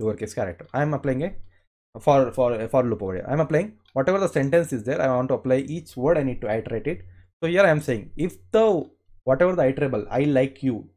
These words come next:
here I will be iterated first. I dot each digit, whether it is a digit. If it is a digit,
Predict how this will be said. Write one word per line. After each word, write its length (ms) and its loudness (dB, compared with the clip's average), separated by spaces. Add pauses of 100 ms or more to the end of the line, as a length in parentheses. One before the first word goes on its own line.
here 320 2 (160)
I 320 -2
will 120 0
be 120 0
iterated 420 0
first. 220 -10 (480)
I 140 4
dot 260 4
each 240 -2
digit, 400 -4
whether 200 -4
it 140 -6
is 80 -6
a 80 0
digit. 400 -6 (360)
If 120 -4
it 140 0
is 140 0
a 60 6
digit, 440 0